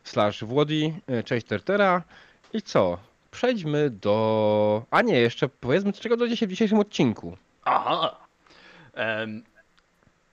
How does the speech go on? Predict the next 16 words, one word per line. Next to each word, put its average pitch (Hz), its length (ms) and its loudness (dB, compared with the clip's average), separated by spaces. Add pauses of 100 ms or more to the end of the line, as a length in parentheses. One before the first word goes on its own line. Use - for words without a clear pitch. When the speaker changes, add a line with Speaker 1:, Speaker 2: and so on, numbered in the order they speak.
(180)
Speaker 2:
na 151 100 0
pewno 180 200 0
dowiecie 123 280 -4
się, 151 260 -6 (200)
czy 226 300 4
potrzebujecie 123 640 -6
grafik - 280 -2
na - 80 -14
sesji. - 280 -20 (1200)
Speaker 1:
Oraz 110 500 -2 (120)
dowiecie 127 400 2
się, 131 80 -2
jak 104 180 0
z - 60 -16
nich 110 240 -6
korzystać. 104 920 -2